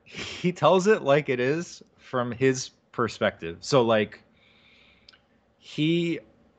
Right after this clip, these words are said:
he, uh, wears his heart on his sleeve. So, like, whatever, whatever he's thinking, like, this guy doesn't have,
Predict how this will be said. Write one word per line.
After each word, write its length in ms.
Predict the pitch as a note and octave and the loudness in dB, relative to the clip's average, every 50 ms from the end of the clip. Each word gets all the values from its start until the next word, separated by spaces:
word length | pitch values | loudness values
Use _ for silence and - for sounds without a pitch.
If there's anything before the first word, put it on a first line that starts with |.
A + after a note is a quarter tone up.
| _ - - - - _ _ _ | _ -20 -20 -20 -20 _ _ _
he, 520 | - - - - E3 E3+ F#3 G3 F#3+ F#3+ | -18 -18 -4 0 2 2 2 4 4 6
uh, 320 | F3 D3 C#3 C3 B2 A2+ A2 | 6 8 8 6 4 2 0
wears 380 | G2+ G#2 A#2 C#3 E3 E3 - | 0 0 -2 -2 -2 -4 -4
his 120 | C#3 A#2 - | -8 -8 -4
heart 260 | - A2 A2+ B2 B2 | 0 0 2 2 2
on 180 | A2+ F#2 A2+ | 0 -2 -4
his 160 | A#2+ G#2 G2+ - | -4 -4 -6 -8
sleeve. 440 | - - G2+ F#2+ F2+ F2+ F#2+ G2 | -8 -6 -4 -4 -2 -2 -4 -4
So, 160 | - - C#3+ C3 | 0 2 4 4
like, 200 | B2+ C#3 B2+ - | 4 4 4 2
whatever, 420 | C3+ C#3+ D3+ E3+ F3+ G#3+ G3+ D#3 | 2 4 4 4 2 0 -2 -2
whatever 460 | B2 A#2 B2 B2+ B2 C3+ D3 D#3+ G3 | -2 -4 -2 0 2 2 0 0 -2
he's 260 | F#3+ E3 F#3+ F3+ - | -2 -2 -4 -4 -6
thinking, 380 | - - C3 C3+ D3 G3+ F3+ E3+ | -8 -10 -10 -8 -8 -8 -6 -2
like, 180 | C#3 A#2+ - - | -2 -2 -2 -2
this 160 | C#3+ D3+ - | -4 -6 -2
guy 240 | - B2 A#2+ C#3 C#3+ | 0 0 2 2 0
doesn't 380 | B2 A#2+ A#2 A2 C3+ C#3+ - - | 0 -4 -6 -6 -8 -12 -14 -16
have, 440 | - - - A2+ A2+ A#2 A#2+ B2 A2 | -20 -10 -4 0 2 2 2 0 -2